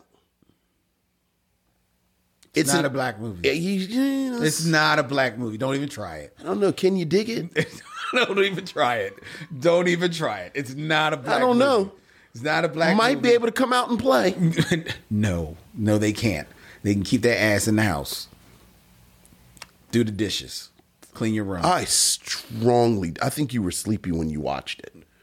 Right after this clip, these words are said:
Speaker 1: I was sleepy watching
Speaker 2: I
Speaker 1: it.
Speaker 2: strongly disagree
Speaker 1: It's
Speaker 2: with
Speaker 1: not
Speaker 2: that.
Speaker 1: a good movie. It is not a good movie.
Speaker 2: Yeah, I don't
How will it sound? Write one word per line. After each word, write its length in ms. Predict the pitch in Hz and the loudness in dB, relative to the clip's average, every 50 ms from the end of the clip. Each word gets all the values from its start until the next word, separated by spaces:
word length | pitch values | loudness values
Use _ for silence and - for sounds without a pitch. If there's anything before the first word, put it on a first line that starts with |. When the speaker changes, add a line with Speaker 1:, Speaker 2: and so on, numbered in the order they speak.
| _ _ _ _ - - | _ _ _ _ -14 -12
Speaker 1:
I 140 | - 95 110 | -10 -8 -6
was 160 | 113 113 - | -6 -4 -4
sleepy 440 | - - - 120 131 131 110 113 104 | -4 -4 -4 -2 -2 -2 -2 -2 -4
watching 320 | 98 107 123 165 - 139 | -4 -4 -4 0 2 2
Speaker 2:
I 120 | 156 160 156 | 2 4 2
Speaker 1:
it. 60 | 143 | 2
Speaker 2:
strongly 1300 | - - - - - - - 107 95 104 113 120 123 131 135 139 143 143 147 143 143 139 123 110 104 98 | 2 2 2 0 0 -2 -4 -2 0 2 4 6 6 8 8 8 8 8 8 6 6 6 4 4 2 2
disagree 520 | 85 107 101 92 131 120 - - 87 90 | 2 0 0 0 0 -2 -2 -2 -2 -2
Speaker 1:
It's 80 | 87 78 | 0 0
Speaker 2:
with 60 | 113 | 0
Speaker 1:
not 180 | 117 113 117 110 | 0 0 0 0
Speaker 2:
that. 120 | - - | 0 0
Speaker 1:
a 40 | 107 | 0
good 80 | 104 101 | -2 -2
movie. 400 | 101 98 92 80 80 76 - _ _ _ _ _ _ _ _ _ _ _ _ _ | -4 -6 -6 -8 -10 -12 -14 _ _ _ _ _ _ _ _ _ _ _ _ _
It 100 | - 135 107 | -6 -4 -4
is 160 | 104 95 101 | -4 -4 -4
not 380 | 107 107 107 110 104 101 101 98 | -2 -2 0 0 0 0 -2 -2
a 60 | 90 | -4
good 180 | 82 92 85 | -6 -6 -8
movie. 180 | 78 82 - 113 | -8 -8 -8 -8
Speaker 2:
Yeah, 520 | 113 113 113 104 92 92 90 85 82 82 104 | -6 -4 -2 -2 0 0 0 0 0 -2 -2
I 80 | 123 120 107 | -2 -2 -2
don't 180 | 98 98 95 | -4 -6 -6